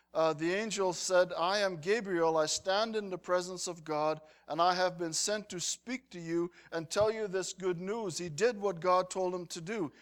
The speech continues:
Hebrews one verse fourteen says, "Are not all angels ministering spirits sent to serve those who will inherit salvation?" What does it mean to obey?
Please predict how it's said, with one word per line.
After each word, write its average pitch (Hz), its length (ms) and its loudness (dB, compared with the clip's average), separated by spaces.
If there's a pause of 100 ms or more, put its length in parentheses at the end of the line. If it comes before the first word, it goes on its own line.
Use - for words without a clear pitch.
(140)
Hebrews 185 420 0
one 190 240 0
verse 180 220 -2
fourteen 196 540 -4
says, 170 260 0
"Are 165 140 0
not 180 240 4
all 175 260 4
angels 180 540 -2 (260)
ministering 190 640 0
spirits 226 560 0
sent 196 260 0
to 170 80 -6
serve 202 480 4
those 175 360 0 (240)
who 190 100 -6
will 185 420 0 (220)
inherit 165 480 0
salvation?" 170 680 0
What 240 160 0
does 233 120 -4
it 240 140 -10
mean 208 280 -4
to 180 260 -4
obey? 156 460 0